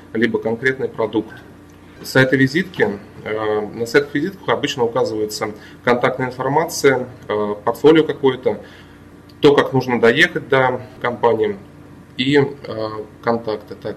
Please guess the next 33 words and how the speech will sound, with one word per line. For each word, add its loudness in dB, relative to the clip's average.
дальше 2
у 0
нас -4
есть -6
еще -2
многостраничные, 0
а, -4
корпоративные -2
сайты. -2
А, -12
например, 4
это -4
Textera, 4
либо, 0
а, -6
сайт, -2
к -20
прим-, 0
к -14
примеру, 2
компании -4
В -4
Т -12
Б 0
двадцать -2
четыре. 2
Это 0
может 4
также -2
быть -8
и 0
какие-то -16
порталы, 2